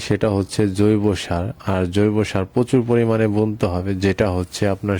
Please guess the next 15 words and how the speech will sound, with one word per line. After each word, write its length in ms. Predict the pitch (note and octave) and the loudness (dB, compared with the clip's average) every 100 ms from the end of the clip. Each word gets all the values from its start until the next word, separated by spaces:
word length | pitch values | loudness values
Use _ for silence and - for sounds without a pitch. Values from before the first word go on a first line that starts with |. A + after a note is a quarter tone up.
| - | -4
শতাংশতে 680 | G2 - G2 F2+ G#2 - A2 - - - - - G2 | -6 -4 -4 -4 -4 -2 -2 -4 -18 -20 -20 -4 0
মিনিমাম 360 | G2+ G#2 G2+ G#2+ | 2 2 2 0
হলো 140 | A2+ G#2+ | 0 -2
ছয় 200 | - G#2+ G2 | -2 -2 0
থেকে 180 | G2 F#2+ - | -2 -2 -2
সাত 160 | G#2 - - | -4 -6 -2
কেজি 220 | G#2 G2+ G2 | 0 2 0
বুনতে 260 | G2+ G2 F#2 | -2 -2 -2
হবে। 160 | E2+ - - - - - - - - | -2 -4 -10 -18 -16 -16 -20 -20 -4
কারণ 220 | A#2 A2+ A2 G#2 | -2 2 2 2
যেহেতু 300 | G#2+ G#2+ B2 A#2+ | 2 0 0 0
আমাদের 320 | A#2 A#2 A#2+ A#2 | 0 2 2 4
এই 80 | A2+ - | 2 0
সব 120 | G#2+ G2+ G#2+ | -4 -2 -2
জমি 240 | A2+ | 2